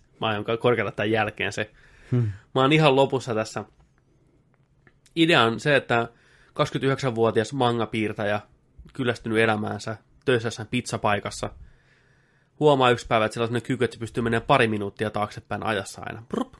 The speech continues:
Speaker 1: näin. Ja estää jonkun katastrofi. Se on niinku heti sen sarjan alusta lähtien, että se on niinku, se on jo tietää sen kyvyn. Se alkaa toimintakohtauksella, kun se ajaa pikkuskootterillaan viemässä pizzaa ja näkee, kun rekka vetää holtittomasti ja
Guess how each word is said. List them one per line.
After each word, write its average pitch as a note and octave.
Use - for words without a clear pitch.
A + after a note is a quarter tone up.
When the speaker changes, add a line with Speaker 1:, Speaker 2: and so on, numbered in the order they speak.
Speaker 1:
näin. G#2
Ja A2+
estää A2+
jonkun G2+
katastrofi. -
Se -
on A2+
niinku C3+
heti D3
sen C3+
sarjan B2
alusta A#2
lähtien, G2+
että E2+
se A2
on G#2
niinku, B2
se C3
on A#2
jo A2+
tietää G#2
sen F#2+
kyvyn. F2
Se -
alkaa G#2+
toimintakohtauksella, A2
kun G#2+
se A2+
ajaa A2
pikkuskootterillaan G#2+
viemässä G#2+
pizzaa G#2+
ja G#2
näkee, A2
kun A2+
rekka A#2
vetää G#2+
holtittomasti G#2+
ja G#2+